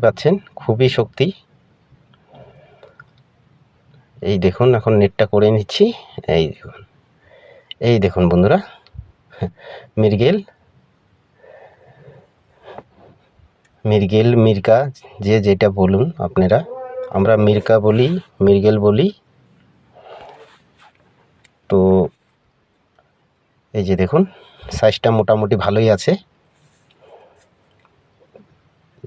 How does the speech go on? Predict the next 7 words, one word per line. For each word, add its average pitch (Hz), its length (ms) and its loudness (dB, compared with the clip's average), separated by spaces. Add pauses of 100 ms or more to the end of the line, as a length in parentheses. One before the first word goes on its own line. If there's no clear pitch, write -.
(1120)
যদি 123 160 4 (100)
আপনারা 127 340 2
কেউ 131 120 4 (100)
আসতে - 280 -2
চান 151 120 0 (180)
আসতে 123 280 -2
পারেন, 127 200 2